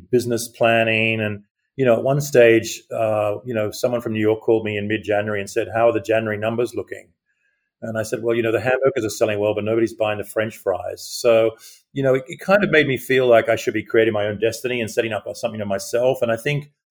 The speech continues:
setting up an ad agency on your own is, is an extremely large challenge. You need a great team to, to make it work. And if you look at even at Droger, he's got, you know, a, a really solid team of guys he's worked with for a long time. So,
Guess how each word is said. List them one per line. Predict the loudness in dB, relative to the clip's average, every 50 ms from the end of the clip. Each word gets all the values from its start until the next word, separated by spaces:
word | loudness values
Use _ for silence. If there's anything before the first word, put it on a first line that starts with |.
| _ _ _
setting | 0 2 2 4 4 4
up | 4 4
an | 4 4
ad | 4 4 6 6
agency | 6 4 2 -2 -6 -4 0 0
on | 0 2 2
your | 2 4
own | 4 4 4 2
is, | -2 -4 -6 -8 _
is | -6 -6 -4
an | -6
extremely | -8 -8 -10 -10 -2 -2 0 0 0 -2 0
large | 2 2 2 2 0 -2 -4
challenge. | -4 -2 -2 0 -2 -2 -4 -4
You | -4
need | -4 -4 -4
a |
great | -4 -2 -2 0 0 -2 -4 -10 -12 -8
team | -6 -6 -4 -6 -8 -10 -10
to, | -8 -6 -4 -2 -2 -4 -6 _ _ _ _ _ _ _
to | -4 -2
make | 2 2 0 2 2
it | -2 -4 -2
work. | 0 0 2 2 2 0 0 0
And | 0 0
if | 0 0
you | 2
look | 4 4 4 4 4
at | 2
even | 2 0 0 -2 -6 -4 -4
at | -6 -6 -2
Droger, | 0 2 2 4 2 2 2 0
he's | 0 -2 -4 0
got, | 2 2 2 2
you | 0 -4
know, | -2 -2 -2 -4 -6 _
a, | -12 -12 -12 _ _ _ _ _ _ _ -2 -2
a |
really | 0 2 2 2 2 0
solid | 2 2 2 2 2 -2
team | -6 -8 -8 -6 -6
of | -6 -2
guys | -2 0 0 0 -2 -4
he's | -10 -8
worked | -6 -6 -6 -6
with | -10 -8
for | -6 -6 -4
a |
long | -4 -4 -8 -8 -8
time. | -6 -4 -2 -2 -4 -4 -6
So, | -6 2 4 4 4 4 2